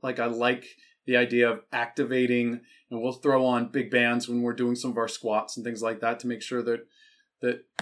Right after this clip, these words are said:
that we're in alignment, or just that we're turning on some muscles that, that I wanna make sure are awake. Um, but, but yeah, I think maybe if I had a more sedentary population, maybe I would use them more often. But I still,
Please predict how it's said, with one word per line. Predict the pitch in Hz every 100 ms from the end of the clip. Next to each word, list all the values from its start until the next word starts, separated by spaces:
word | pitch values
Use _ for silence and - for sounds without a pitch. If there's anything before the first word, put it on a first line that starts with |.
| -
that | 131 120
we're | 120 120 120
in | 147
alignment, | 127 120 127 135 175
or |
just | 180 -
that | 160
we're | 143 120
turning | 143 127 123
on | 117
some | 123
muscles | 117 - 110
that, | 123 - -
that | 113 -
I | 117
wanna | 120 117
make | 117
sure | - 120 113 110
are | 110
awake. | 113 120 143 - _ _ _ _ _
Um, | - 120 117 113 - _ _ _ _ _ -
but, | 131 120 - - - _ _ _ _ -
but | 123 147
yeah, | 160 190 170 123
I | 151
think | 190 156
maybe | 147 147
if | 135
I | 131
had | 127
a | 131
more | 127 120
sedentary | 123 120 135 139
population, | 143 147 147 147 147 151
maybe | 147 156
I |
would | 151 147
use | 160 151
them | 160 147 -
more | 151 156
often. | 156 170 151
But | 160
I | 156
still, | - 240 - -